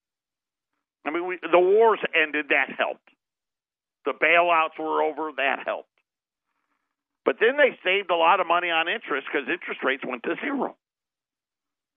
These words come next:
So, yes, they got better, but, you know, it was a little, there was some funny business going on. Now, we're doing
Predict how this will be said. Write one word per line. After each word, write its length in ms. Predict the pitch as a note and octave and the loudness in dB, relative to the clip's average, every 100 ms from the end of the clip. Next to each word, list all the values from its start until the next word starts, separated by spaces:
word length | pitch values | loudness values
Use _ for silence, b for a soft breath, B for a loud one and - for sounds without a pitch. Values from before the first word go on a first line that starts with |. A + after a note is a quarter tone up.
| _ _ _ | _ _ _
So, 140 | - G#3 | -4 -4
yes, 400 | F3+ G#3 B3+ C#4 - | -4 2 4 4 0
they 100 | A3 | -2
got 320 | G#3+ G#3 - | 2 2 2
better, 400 | G#3 A3+ G#3+ G3+ | 2 2 2 0
but, 220 | G3 G3+ | 0 -4
you 100 | A#3 | -4
know, 200 | A#3 A#3 | -2 -2
it 80 | A#3 | -2
was 20 | |
a 200 | A3+ B3+ | -4 0
little, 340 | C4+ C4+ A#3+ - G#3 | 2 2 0 -4 0
there 100 | C4+ | 2
was 100 | C4+ - | 2 -2
some 160 | C4+ - | -6 -2
funny 340 | - D#4+ C#4 B3 | 4 6 4 2
business 480 | A#3 G#3+ - A3+ - | 0 -2 -2 -8 -6
going 340 | - A#3+ A#3+ A#3+ | -2 2 2 4
on. 220 | A#3 E3 - _ _ _ _ _ _ _ _ _ _ _ _ _ _ _ _ _ _ _ _ _ _ _ _ _ _ _ _ _ _ _ _ _ _ _ | 4 2 -6 _ _ _ _ _ _ _ _ _ _ _ _ _ _ _ _ _ _ _ _ _ _ _ _ _ _ _ _ _ _ _ _ _ _ _
Now, 720 | - D#3 A3+ D4+ C4+ F#3 E3 F#3+ _ _ _ _ _ _ _ _ _ _ _ _ _ _ _ _ _ | -10 -4 0 2 4 4 2 -4 _ _ _ _ _ _ _ _ _ _ _ _ _ _ _ _ _
we're 160 | B2+ G3 | -6 -6
doing 500 | G3 G#3 G3+ G3 F#3+ | -4 -6 -6 -10 -14